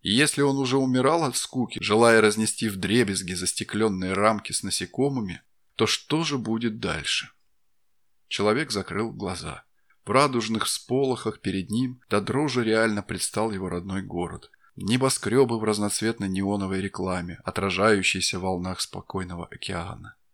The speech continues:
Поверженные, силящиеся встать соперники, размазывающие по лицу кровь пополам со слезами досады, репортеры, жаждущие запечатлеть его коронный удар,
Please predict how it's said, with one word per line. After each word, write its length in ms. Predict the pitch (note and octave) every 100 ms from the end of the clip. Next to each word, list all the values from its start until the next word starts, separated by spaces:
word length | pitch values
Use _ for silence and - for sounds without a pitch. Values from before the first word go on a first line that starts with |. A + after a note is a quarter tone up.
| _ _ -
Поверженные, 720 | G2 G#2 A#2+ G#2+ F#2+ F2 D2+
силящиеся 760 | - A2+ A#2+ A2 - G#2 - G#2+
встать 320 | - G2+ G#2
соперники, 680 | - G#2 G2 A2 F#2+ E2 -
размазывающие 920 | - G#2 F#2+ G2 A2+ G2 F#2+ F#2+ -
по 80 | -
лицу 300 | F#2+ F#2+ G2+
кровь 360 | - G2+ A2+ -
пополам 540 | G2+ - G2 G2+ G#2+
со 160 | G2+ -
слезами 540 | - F#2+ F#2+ G#2 F#2+
досады, 680 | F2+ G2 - G2 G2 G2 -
репортеры, 880 | - G#2 A#2 B2 - G#2 A#2 G#2 - _
жаждущие 600 | G2 G2+ G#2+ F#2 G2 - F#2+
запечатлеть 640 | G2 G2+ - G2 G2+ F#2+
его 160 | F#2+ G2
коронный 680 | F#2+ F#2+ G2+ G#2+ G2 G2
удар, 440 | F#2+ G2+ G2+ F#2